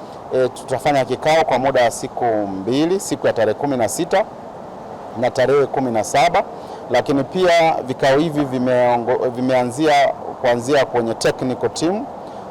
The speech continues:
au timu ya maandalizi ambazo, e, wataalamu kutoka nchi zote za Afrika chini ya A U wameandaa maandalizi ya kutosha, na naamini kwa kuwa tayari, e, mwenyekiti wa kikao ambaye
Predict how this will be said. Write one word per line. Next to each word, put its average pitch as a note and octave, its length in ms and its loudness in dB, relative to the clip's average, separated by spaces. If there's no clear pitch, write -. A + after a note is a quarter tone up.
au A#2+ 540 4
timu D3 320 -2
ya B2 120 2
maandalizi A2+ 720 2
ambazo, A2+ 720 4
e, G#2+ 280 4
wataalamu B2 580 2
kutoka C3 380 0
nchi A#2 240 -6
zote D3 380 0
za A#2+ 200 2
Afrika B2+ 600 0
chini B2 340 -4
ya A2+ 100 2
A A2 300 2
U C3+ 180 0
wameandaa A#2+ 840 4
maandalizi B2 540 2
ya A#2 60 2
kutosha, E3 640 2
na A#2+ 160 0
naamini A#2+ 520 2
kwa A#2 140 -2
kuwa D3+ 200 2
tayari, C3+ 600 2
e, A2+ 120 4
mwenyekiti A#2+ 520 -2
wa B2 60 0
kikao C#3+ 500 2
ambaye B2 500 4